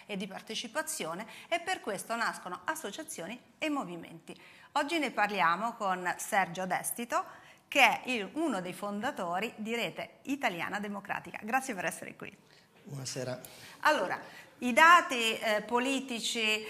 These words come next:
Speaker 1: delle elezioni, eh, fanno capire grandemente che, eh, la, la gente si è allontanata. L'astensionismo, diciamo che è quello che ha fatto da padrone, eh, come dato politico, oltre alla vittoria ovviamente delle sinistre.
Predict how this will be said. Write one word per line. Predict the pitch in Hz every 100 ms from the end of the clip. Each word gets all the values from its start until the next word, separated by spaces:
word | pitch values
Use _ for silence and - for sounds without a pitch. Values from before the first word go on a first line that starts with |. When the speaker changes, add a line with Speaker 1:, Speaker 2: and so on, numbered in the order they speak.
| -
Speaker 1:
delle | 208 220 214 214
elezioni, | 269 233 - - 226 240 202 196 190 190
eh, | 208 202 190
fanno | - 285 262 226
capire | 247 277 254 214
grandemente | 202 269 277 247 285 320 294 190 202 190
che, | - 208 196 190
eh, | 190 180 180 185 185
la, | 190
la | 196 190
gente | 190 233 233
si | 185
è | 190
allontanata. | 180 185 190 185 170 170
L'astensionismo, | 180 190 190 226 226 294 269 226 190
diciamo | 190 208 226
che | 185
è |
quello | 185 226 202
che | 190 185 185 - -
ha | 214
fatto | 202 - 196 196 196
da | 196 196 -
padrone, | 220 214 233 196 185 190 190 - -
eh, | 202 190
come | 190 233 220
dato | 190 233 185 175
politico, | 180 185 185 180 202 185
oltre | 214 202
alla | 185
vittoria | 190 214 180 180
ovviamente | 180 202 175 180
delle | 180 175
sinistre. | 175 170 - - -